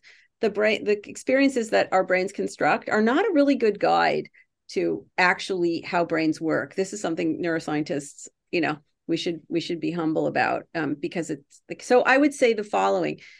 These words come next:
I exercise every day. I don't like it very much, but I do it because it keeps me healthy and it makes me, um, it will keep me healthy in the future. So it's an investment that I'm making for a return that I get pretty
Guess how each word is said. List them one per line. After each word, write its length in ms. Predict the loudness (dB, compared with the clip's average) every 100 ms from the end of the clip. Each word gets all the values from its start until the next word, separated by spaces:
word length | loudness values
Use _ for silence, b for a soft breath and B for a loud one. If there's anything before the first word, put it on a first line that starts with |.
| b b b 4
I 140 | 6
exercise 640 | 6 4 2 -2 2 0 2
every 320 | 2 2 -2
day. 440 | -2 -2 -2 -6 -12 _ _ _ _ _ _ _ _ _
I 100 | 2
don't 160 | 4 6
like 220 | 4 2
it 120 | 0
very 240 | 0 0 0
much, 380 | 0 -2 -8 -2
but 80 | 0
I 80 | 2
do 280 | 4 4
it 260 | 4 2 -2 _ _
because 260 | -8 -4 -4
it 60 |
keeps 280 | -4 -6 -4
me 140 | -2 0
healthy 540 | 0 0 -2 -4 -6 _ -2
and 140 | -2
it 120 | 0
makes 340 | -2 -4 -8 -4
me, 320 | -2 -2 -4 b b b _ _
um, 360 | 0 2 2 0 4
it 120 | 4
will 60 |
keep 180 | 4 2
me 80 | 2
healthy 360 | 2 2 2 0
in 100 | 0
the 80 |
future. 640 | 0 -2 -2 -2 -2 -2 b b _
So 120 | 4
it's 120 | 6
an 80 | 8
investment 500 | 10 10 6 4 -2
that 100 | 0
I'm 120 | 0
making 500 | 2 0 0 0 -2 -4
for 160 | 0
a 40 | 2
return 420 | 2 2 0 2
that 100 | 2
I 80 | 2
get 380 | 2 2 2 -2 _ _ _ _ _
pretty 220 | -6 0